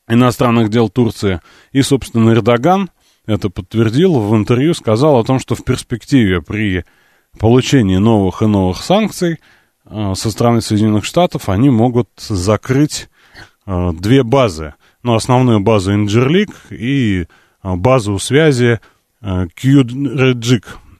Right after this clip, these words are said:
Соответственно, это достаточно такая с-, весомая угроза, поскольку на Инджерлике, который был построен для американцев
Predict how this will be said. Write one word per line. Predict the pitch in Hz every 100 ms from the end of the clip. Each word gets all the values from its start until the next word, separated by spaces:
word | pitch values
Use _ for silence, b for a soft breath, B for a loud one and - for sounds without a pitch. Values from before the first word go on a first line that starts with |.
| _ _ _ _ _ _
Соответственно, | 123 120 160 - - 156 147 - _ -
это | 135 139
достаточно | 170 - 180 - 156
такая | 151 - 160 123
с-, | - 123
весомая | 117 170 175 131 110 123
угроза, | 135 202 175
поскольку | - 107 - 165 143 117 113
на | 113 110 101 95 b b b
Инджерлике, | 117 120 113 101 123 170 - 180
который | 123 110 120 110
был | 98 104
построен | 117 113 - 104 90
для | 92
американцев | 98 95 98 - 110 107 - 107 _